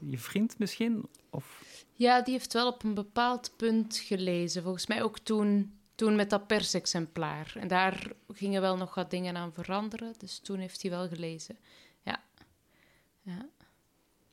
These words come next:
Speaker 1: En voelde
Speaker 2: Ja,
Speaker 1: die zich
Speaker 2: ook.
Speaker 1: op een manier,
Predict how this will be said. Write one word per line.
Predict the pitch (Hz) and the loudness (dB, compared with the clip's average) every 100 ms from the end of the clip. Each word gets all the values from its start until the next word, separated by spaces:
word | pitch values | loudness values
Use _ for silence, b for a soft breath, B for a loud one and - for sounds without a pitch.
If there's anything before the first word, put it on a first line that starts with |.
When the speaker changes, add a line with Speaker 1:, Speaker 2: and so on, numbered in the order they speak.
| _ _ - - _ | _ _ -20 -20 _
Speaker 1:
En | - 95 | -4 0
voelde | 190 | 4
Speaker 2:
Ja, | 196 214 | 6 6
Speaker 1:
die | 240 | 4
zich | 233 | 2
Speaker 2:
ook. | 214 - - | 0 -4 -6
Speaker 1:
op | 135 | -2
een | - | 2
manier, | 135 135 135 143 135 - | 4 6 6 6 4 -4